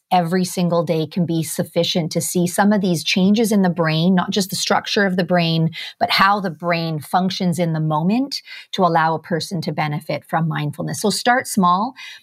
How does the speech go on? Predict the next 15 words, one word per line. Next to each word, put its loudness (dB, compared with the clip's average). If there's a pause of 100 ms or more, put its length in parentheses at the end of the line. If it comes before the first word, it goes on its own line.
There's -4
some 2
really 2
good 0
apps -2
that 0
are 2
available 2
that 0
deliver 2
these -2
short 0
bite-sized 0
mindfulness -2
exercises. 0